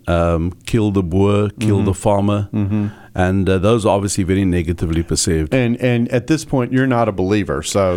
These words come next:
Speaker 2: you're just, you're just going through life and have reacted to what's going on around you.
Speaker 1: This was just a reaction to my arriving in, on the campus.
Speaker 2: Mm-hmm.
Speaker 1: Um, I was not a Christian, and, uh, though I'd grown up in a re-,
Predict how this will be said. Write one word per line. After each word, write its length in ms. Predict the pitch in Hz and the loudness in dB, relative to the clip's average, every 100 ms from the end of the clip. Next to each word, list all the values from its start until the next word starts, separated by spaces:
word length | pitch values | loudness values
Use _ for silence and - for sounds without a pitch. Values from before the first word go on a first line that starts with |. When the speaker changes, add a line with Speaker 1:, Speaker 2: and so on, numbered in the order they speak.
| 92 | 0
Speaker 2:
you're 160 | 120 117 | 0 0
just, 320 | 123 113 - | -2 -4 -2
you're 200 | 123 117 | 0 0
just 360 | 117 113 - - - - 107 | -2 -4 -6 -14 -20 -12 -2
going 300 | 117 123 113 | 0 0 0
through 160 | 117 | 0
life 440 | 113 110 113 110 110 | 2 2 2 -2 -4
and 120 | 104 | -2
have 240 | 101 92 | -2 -2
reacted 480 | 101 101 101 101 95 | 0 2 0 -2 -4
to 60 | 95 | -2
what's 180 | 95 - | -4 -4
going 220 | 92 90 | -4 -2
on 100 | 85 | -2
around 340 | 82 78 76 | -2 -4 -6
you. 120 | 64 - - | -10 -14 -2
Speaker 1:
This 180 | 151 160 | 0 0
was 160 | 135 | 0
just 160 | 139 117 | 0 0
a 80 | 120 | 0
reaction 640 | 110 104 117 - 123 113 - | 2 0 0 -2 -2 -2 0
to 320 | 107 101 95 | 0 2 2
my 200 | 92 95 | 2 2
arriving 380 | 92 98 104 101 | 2 2 2 0
in, 100 | 90 | 0
on 120 | 92 | -2
the 80 | 92 | -2
campus. 640 | 110 110 98 107 98 123 | 0 -2 0 -2 -2 -4
Speaker 2:
Mm-hmm. 80 | 107 | -2
Speaker 1:
Um, 400 | 92 92 95 98 | 0 0 -2 -4
I 200 | - - | -6 -2
was 120 | 110 98 | 0 2
not 140 | 139 | 0
a 60 | - | 0
Christian, 560 | 95 - - 73 71 - | -4 -6 -8 -12 -12 -4
and, 400 | 90 87 87 90 | -2 0 0 0
uh, 360 | 87 90 90 87 - - | 0 0 -2 -4 -8 -2
though 160 | 139 | 0
I'd 140 | 117 95 | 0 0
grown 240 | 110 113 | 0 2
up 160 | 101 101 | 0 0
in 100 | 95 | 0
a 200 | 92 87 - 98 | 0 -2 -4 -4
re-, 160 | 101 | -4